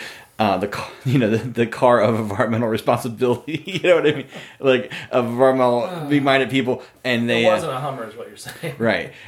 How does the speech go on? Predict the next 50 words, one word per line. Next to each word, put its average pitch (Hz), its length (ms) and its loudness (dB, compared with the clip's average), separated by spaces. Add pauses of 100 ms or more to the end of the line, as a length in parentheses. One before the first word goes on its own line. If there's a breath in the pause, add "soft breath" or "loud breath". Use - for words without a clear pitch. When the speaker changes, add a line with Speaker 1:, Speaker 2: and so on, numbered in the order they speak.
(120)
Speaker 1:
and 120 220 0
they, 113 240 2
uh, 107 120 0
you 185 120 0
know, 113 100 2
but 123 220 -2
it's - 180 -2
stereotypical 120 440 0
that 104 140 -4
birders 104 460 0
and 92 140 -8
herpers 98 340 -4
all 98 160 -2
lo-, 95 160 -6
love 98 140 -4
Subarus. 87 580 -4 (100)
Speaker 2:
Yeah. 127 280 -6
Speaker 1:
And 107 420 4
so 101 560 2
they, 95 500 -2 (440 soft breath)
um, 85 260 -2
pull 110 240 2
up, - 400 0
they 101 300 0 (320)
put 139 160 0
a 107 60 -2
cat - 340 0
carrier 104 340 2
in 98 60 -2
our 92 80 -6
trash, - 600 -2 (600 soft breath)
and 107 140 2
then 107 140 4
they 101 120 2
leave. 104 580 2 (120)
And 95 300 -2 (260)
the 117 80 0
way 120 140 4
that 110 120 6
it 101 40 4
was 104 100 0
positioned, 113 320 -2
you 104 40 0
couldn't 110 180 0
see 117 120 0
what 104 60 2
was 104 80 0
happening 107 320 2
out 92 100 -2
the, 98 180 -2